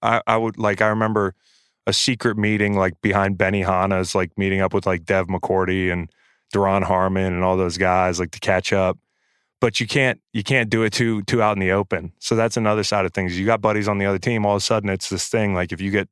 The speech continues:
seen talking to, and I passed one guy from the Patriots, a younger player that I used to help out a lot in New England, um, and I passed him in the Mall of America, and I was like, "Hey, what's up, bro?" Like,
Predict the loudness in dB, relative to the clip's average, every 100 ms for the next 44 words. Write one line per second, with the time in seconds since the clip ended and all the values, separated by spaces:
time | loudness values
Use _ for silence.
0 | -8 -6 -2 -2 0 0 0 0 -2 -2
1 | -8 -20 -6 0 0 2 0 0 -2 0
2 | 2 2 2 0 -4 -2 -2 -2 0 0
3 | -2 -6 -18 _ _ _ -2 0 2 0
4 | 0 0 2 2 2 0 0 0 2 2
5 | 2 2 2 0 0 -2 -2 -2 -4 -6
6 | -10 _ _ _ _ _ 0 2 4 2
7 | 0 -4 -6 -2 0 2 0 0 0 0
8 | 0 0 0 2 2 2 2 2 0 -2
9 | 0 -2 0 0 2 0 0 0 0 0
10 | 0 2 2 0 -4